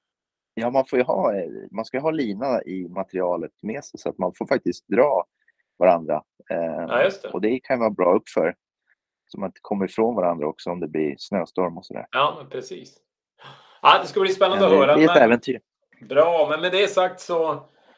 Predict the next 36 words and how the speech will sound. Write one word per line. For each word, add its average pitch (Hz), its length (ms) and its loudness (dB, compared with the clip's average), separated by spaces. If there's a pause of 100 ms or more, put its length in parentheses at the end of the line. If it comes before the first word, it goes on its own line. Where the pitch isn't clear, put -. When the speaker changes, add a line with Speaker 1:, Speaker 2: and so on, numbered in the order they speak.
(120)
Speaker 2:
så 147 160 -6
tror 156 200 -6
jag 151 100 2
vi 151 220 -8
lämnar, 151 500 -2
eh, 139 540 -2
det 131 100 2
här 170 200 0
poddavsnittet. 131 720 -4
Och, 143 320 -2
jo, 185 220 4
men 202 120 -4
en 202 220 -6
sak 180 260 -2
till 175 160 -10
förresten. 131 360 -4
Vi, 165 300 -14
vi 180 100 -6
uppmanade 170 560 -6
ju 156 80 -12
förra 175 300 -2
gången 147 300 -6
på 139 80 -6
Instagram 139 520 -6
att 127 140 -12
skriva 131 400 -8
roliga 127 320 -6
träningspass. 135 800 0 (340)
Jag 147 100 -10
tror 196 120 -4
det 156 60 4
här 175 140 0
kom 151 160 -6
bort 196 280 -2
lite 113 140 -8
grann, 107 340 -4